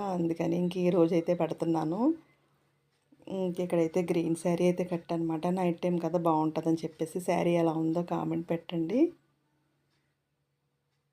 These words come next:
ఇంక ఇక్కడ రెడీ అయిపోయి అయితే ఇంక మేమైతే ఇంకా మ్యారేజ్‌కి అయితే ఇంక బయలుదేరిపోతున్నాం. ఇంకెప్పుడు నేను ఇలాగే రెడీ అవుతానంటే ఇంక ఇదే స్టైల్, ఇంక వేరే ఏమీ మారదన్నమాట.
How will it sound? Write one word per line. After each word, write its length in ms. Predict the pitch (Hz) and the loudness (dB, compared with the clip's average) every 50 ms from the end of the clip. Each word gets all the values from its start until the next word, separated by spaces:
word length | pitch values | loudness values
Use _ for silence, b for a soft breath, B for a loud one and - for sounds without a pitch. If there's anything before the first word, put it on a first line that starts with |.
| _ _ _ _ - - | _ _ _ _ -12 -8
ఇంక 200 | 190 185 180 175 | -6 -6 -4 -4
ఇక్కడ 200 | 180 175 - 170 170 | -4 -6 -6 -4 -2
రెడీ 240 | 170 170 165 170 175 | -2 0 2 4 4
అయిపోయి 320 | 170 170 165 - 170 165 | 4 4 4 2 2 2
అయితే 280 | 160 160 160 160 - 190 208 | 2 2 0 -2 -4 -4 -4
ఇంక 200 | 214 220 - 208 | -4 -4 -4 -4
మేమైతే 480 | 190 185 185 180 170 165 160 156 - 175 175 | -2 0 2 2 2 2 2 0 0 0 0
ఇంకా 300 | 175 175 170 - 269 339 415 - B B B B B B B B | 0 0 0 0 0 0 0 -2 B B B B B B B B
మ్యారేజ్‌కి 480 | 175 175 165 160 170 165 165 - - 175 | -4 -2 -2 0 0 0 -2 -2 0 0
అయితే 160 | 165 165 190 | 0 0 0
ఇంక 140 | 196 190 214 | -2 0 0
బయలుదేరిపోతున్నాం. 800 | 190 190 175 170 170 165 170 170 170 - 170 170 - 175 185 196 214 | 2 4 4 4 4 4 2 2 2 0 -4 -2 -2 -2 -2 0 0
ఇంకెప్పుడు 500 | 214 208 - 202 180 196 - - 185 202 | 0 2 2 2 2 0 -2 -6 -4 -2
నేను 220 | 202 208 208 202 | -2 -2 -2 0
ఇలాగే 480 | 190 175 175 175 170 170 170 170 185 196 | 0 2 2 2 4 2 2 2 2 0
రెడీ 240 | 208 196 185 185 190 | 2 2 2 4 4
అవుతానంటే 540 | 185 185 180 180 185 175 180 180 185 180 202 | 4 4 2 2 0 0 2 2 2 2 2
ఇంక 140 | 196 185 180 | 2 2 2
ఇదే 200 | 185 165 170 170 180 180 | 4 4 6 6 4 4
స్టైల్, 320 | 180 - 185 170 170 175 | 2 2 2 2 2 2
ఇంక 160 | 180 180 185 | 2 0 0
వేరే 260 | 180 175 170 170 170 170 | 2 4 4 4 4 4
ఏమీ 160 | 170 165 175 180 | 2 2 2 0
మారదన్నమాట. 600 | 170 156 151 151 170 165 175 170 170 160 156 | 0 0 0 0 0 0 0 -2 -2 -2 -4